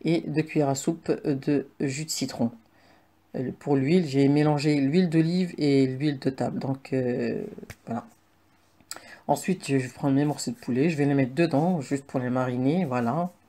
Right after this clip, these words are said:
Euh, vraiment, j'ai vraiment fait vraiment, euh, le plus simple possible, hein, donc, euh,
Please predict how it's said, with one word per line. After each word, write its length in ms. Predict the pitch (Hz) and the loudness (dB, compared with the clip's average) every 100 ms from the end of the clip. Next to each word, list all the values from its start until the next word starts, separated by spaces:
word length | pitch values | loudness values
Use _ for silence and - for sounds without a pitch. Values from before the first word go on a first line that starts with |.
| _ _ - - - - _ _ _ _ _ _ - | _ _ -20 -20 -20 -20 _ _ _ _ _ _ -10
Euh, 560 | 135 135 127 123 123 123 - - - | -4 -2 -4 -6 -6 -8 -12 -20 -10
vraiment, 380 | 135 139 175 175 | -4 2 6 6
j'ai 140 | 143 | 4
vraiment 300 | 127 156 165 | 0 2 0
fait 240 | 165 160 | 2 2
vraiment, 580 | 135 147 151 160 143 127 | 2 2 2 2 0 -2
euh, 200 | 127 135 | 2 4
le 100 | 127 | 2
plus 160 | 131 156 | -2 -4
simple 400 | - 160 160 131 | 2 0 2 -4
possible, 460 | - 139 - 117 131 | -2 -6 -6 -6 -4
hein, 200 | 139 135 | -2 -4
donc, 280 | 143 135 - | -8 -12 -8
euh, 260 | 101 120 | -6 -6